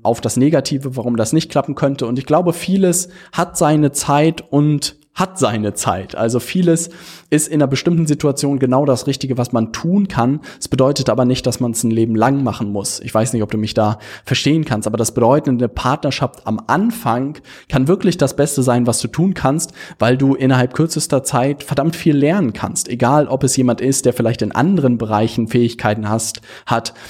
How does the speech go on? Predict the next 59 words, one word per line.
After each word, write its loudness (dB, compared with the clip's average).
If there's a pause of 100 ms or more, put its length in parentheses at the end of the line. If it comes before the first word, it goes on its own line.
(160)
die 2
du 4
noch 2
überhaupt 2
nicht 0
hast. -2
Vielleicht 0
tust 0
du 0
dich 0
mit 0
jemandem 2
zusammen, 2
der, 4
keine -2
Ahnung, 0
in -2
Marketing 0
verdammt -2
gut -2
ist 0
oder -2
im -2
Vertrieb 0
verdammt 2
gut -4
ist 2 (540)
und 2
ihr 4
euch 2
gut 2
aufteilt 2
und 0
du 2
auch 2
noch 2
ein 2
bisschen 2
was 0
von -2
Vertrieb -2
und 0
Marketing 0
lernen 2
kannst, -4
oder 2
du -6
tust -2
dich 0
mit -2
jemandem 2
zusammen, 0
der 0
in 0
der 0
Umsetzung 2
wahnsinnig 0
gut -8
ist 0